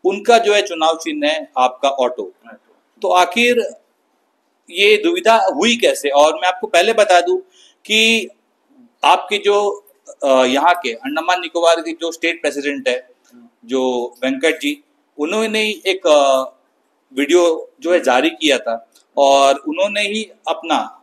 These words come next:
Speaker 1: पार्टी के तरफ से जो है प्रत्याशी, सबसे पहला प्रत्याशी, प्रत-, सबसे पहला प्रत्याशी जो है अंडमान निकोबार से अब्दुल जी, अब्दुल, अ, अजीज जी को जो है declare किया था, वीके अब्दुल अजीज जी को जो है declare किया था।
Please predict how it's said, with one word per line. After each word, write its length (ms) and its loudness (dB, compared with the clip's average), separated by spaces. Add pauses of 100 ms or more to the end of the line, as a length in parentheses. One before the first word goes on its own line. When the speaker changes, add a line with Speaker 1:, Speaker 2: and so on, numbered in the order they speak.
Speaker 1:
पार्टी 280 2
के 120 0
तरफ 220 2
से 180 -4
जो 220 -2
है 120 2
प्रत्याशी, 680 -2
सबसे 280 -2
पहला 320 0
प्रत्याशी, 520 -6
प्रत-, 840 -8
सबसे 340 -4
पहला 360 2
प्रत्याशी 520 -4
जो 200 -2
है 80 2
अंडमान 400 -2
निकोबार 480 -2
से 240 -6 (320)
अब्दुल 380 -4
जी, 240 -6
अब्दुल, 440 2
अ, 560 2
अजीज 280 -8
जी 100 -8
को 140 -4
जो 200 -2
है 140 -2
declare 340 -2
किया 260 -10
था, 200 -14
वीके 220 -2
अब्दुल 280 -2
अजीज 320 -10
जी 100 -14
को 300 -10 (300)
जो 180 -2
है 140 4
declare 340 0
किया 240 -8
था। 220 -18